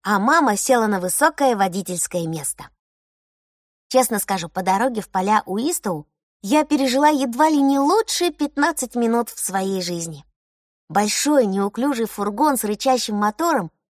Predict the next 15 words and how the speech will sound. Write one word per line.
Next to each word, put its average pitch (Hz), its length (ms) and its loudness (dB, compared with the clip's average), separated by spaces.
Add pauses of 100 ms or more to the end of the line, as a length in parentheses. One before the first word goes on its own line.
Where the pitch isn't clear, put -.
(120)
максимальная 240 580 2
скорость 269 420 0
не 190 80 -4
превышала 226 600 -2
тридцать 226 340 -6
пять 214 200 -4
миль 208 140 -2
в - 60 -12
час, - 300 -6 (360)
каким-то 302 520 -2
образом 254 500 2 (360)
объединил 277 1000 0
нашу 302 420 0
маленькую 294 720 0
семью, 254 580 -2